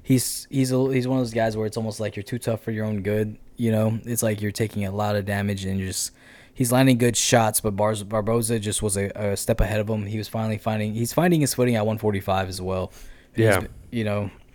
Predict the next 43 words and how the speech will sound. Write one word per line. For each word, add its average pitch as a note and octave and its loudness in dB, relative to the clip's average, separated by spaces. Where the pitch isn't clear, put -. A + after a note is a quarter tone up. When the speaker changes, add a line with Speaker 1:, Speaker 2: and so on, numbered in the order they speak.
Speaker 1:
so A#2+ 4
it's B2 0
definitely C3 4
cool C3+ 4
to A#2+ 4
see A#2+ 2
that. A2 2
But G#2+ 2
yeah, B2+ 6
I A#2+ 4
think, C3 0
uh, A2 2
when B2 0
he B2 2
landed C3 4
that A#2+ 4
shot, A#2+ 2
everyone C3+ 2
was C3+ 2
freaking A#2+ 0
out A2+ 2
about A2 0
it, A2+ -2
and A#2 0
I A#2 4
was A#2+ 4
just A#2 -2
like, A2+ 0
it's A2+ -2
just - 2
his A#2 -2
body A#2 0
gave B2 0
up C3+ 0
on A#2+ 4
him, A#2 2
guys. A#2 2
It's A2+ -4
totally B2+ 2
normal. B2+ 4
<laughs> G#2+ -8
And C#3+ 4
then, F3 6